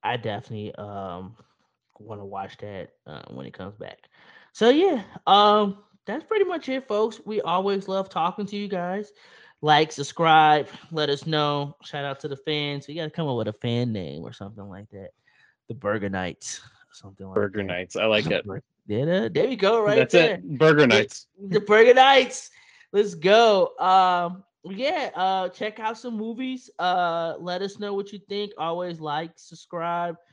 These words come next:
Speaker 1: uh, shout us out, hit us up, tell a friend, tell a friend, you know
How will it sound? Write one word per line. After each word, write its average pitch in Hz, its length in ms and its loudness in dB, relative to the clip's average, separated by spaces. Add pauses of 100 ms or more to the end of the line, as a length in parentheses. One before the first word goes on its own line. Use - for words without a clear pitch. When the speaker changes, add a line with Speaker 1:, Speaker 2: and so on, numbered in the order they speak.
(420)
Speaker 1:
uh, 135 480 -4
shout 156 340 -6
us 156 160 -6
out, 160 400 0
hit 156 140 -8
us 151 220 -8
up, 151 320 -6
tell 160 180 -8
a 156 60 -4
friend, 156 500 -8
tell 147 160 -8
a 143 80 -8
friend, 160 540 -8 (240)
you 147 100 -12
know 131 300 -10